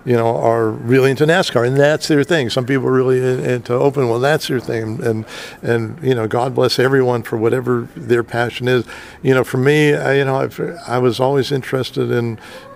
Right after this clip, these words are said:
different forms of racing. So, yeah, there are cars here that, uh,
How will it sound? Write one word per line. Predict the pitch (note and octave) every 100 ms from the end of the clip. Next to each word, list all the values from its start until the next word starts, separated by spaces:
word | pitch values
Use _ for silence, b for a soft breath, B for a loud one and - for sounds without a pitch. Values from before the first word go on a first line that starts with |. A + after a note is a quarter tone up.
| C3+ G#2
different | C3+ B2+ A2+
forms | B2+ B2+ A#2
of | B2+
racing. | A#2+ A#2+ A2+ A#2+ A#2
So, | A2+ - A#2+ A#2 A2 B B -
yeah, | C#3+ D3
there | C#3+ C#3+ C3
are | B2
cars | - D3 C#3 B2+ -
here | B2+ B2 B2
that, | B2 A#2+ A#2+ B2
uh, | A#2 A#2 A#2